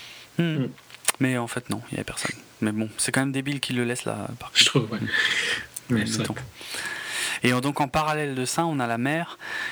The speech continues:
Speaker 1: qui, elle, euh, est... Euh, c'est, d'ailleurs,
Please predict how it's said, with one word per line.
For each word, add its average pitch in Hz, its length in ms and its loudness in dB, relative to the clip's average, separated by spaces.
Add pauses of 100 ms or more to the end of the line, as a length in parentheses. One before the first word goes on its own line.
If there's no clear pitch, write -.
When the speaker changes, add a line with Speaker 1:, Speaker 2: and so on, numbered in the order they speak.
(120)
Speaker 1:
qui, 123 180 2
elle, 147 320 2
euh, 107 720 0 (520)
est... 113 240 4
Euh, 98 580 0 (800)
c'est, - 280 2
d'ailleurs, 156 300 2